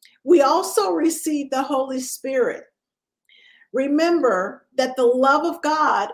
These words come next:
is shed abroad in our hearts by the Holy Spirit. And as we acknowledge and accept the love of God, the Holy Spirit helps us grow it. He helps us live it out.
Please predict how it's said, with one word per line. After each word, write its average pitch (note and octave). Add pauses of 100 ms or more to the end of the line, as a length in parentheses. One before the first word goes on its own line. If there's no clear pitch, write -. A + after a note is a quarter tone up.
is A#3+
shed C#4+
abroad C4+
in B3
our A#3+
hearts -
by C4
the B3+
Holy C4
Spirit. B3+ (960)
And C4+ (100)
as E4
we D#4
acknowledge C4
and C4
accept C#4+ (120)
the B3
love B3+
of C4
God, A#3+ (720)
the B3+
Holy C#4+
Spirit C4+
helps C4
us A#3
grow A#3+
it. - (640)
He D4
helps C#4
us B3+
live B3
it A#3
out. G3+